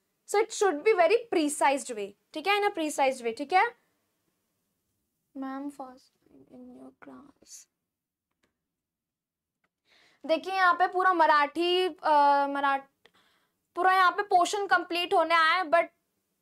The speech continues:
you people still आपको मराठी की मैम चाहिए या मराठी के लोग चाहिए, तो यहाँ पे, यहाँ तो मैं हिंदी में एक्सप्लेन कर रही हूँ, वहाँ से ही सीख लीजिए।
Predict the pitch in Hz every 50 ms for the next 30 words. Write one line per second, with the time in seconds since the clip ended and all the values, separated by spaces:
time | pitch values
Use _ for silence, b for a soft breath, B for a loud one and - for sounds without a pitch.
0 | _ _ _ _ _ _ _ _ - 285 339 349 330 392 381 381 370 392 381 403
1 | - - - - 440 381 381 381 392 392 392 392 - 320 311 311 - - 339 349
2 | 311 311 294 285 277 269 269 - - 330 330 320 - - 320 320 302 285 277 277
3 | 277 285 285 - 320 294 285 285 285 285 285 277 269 262 262 262 254 254 262 269
4 | 294 285 - 294 285 269 254 254 254 _ - 285 269 262 262 269 285 269 b b
5 | b b b b b _ - 330 339 339 320 320 320 - 349 349 311 311 311 330
6 | 320 311 311 311 269 262 269 277 294 294 277 277 - - 294 277 269 269 269 285
7 | 262 277 277 269 262 240 233 240 - 294 294 - 302 285 269 - 277 262 262 226
8 | 247 254 247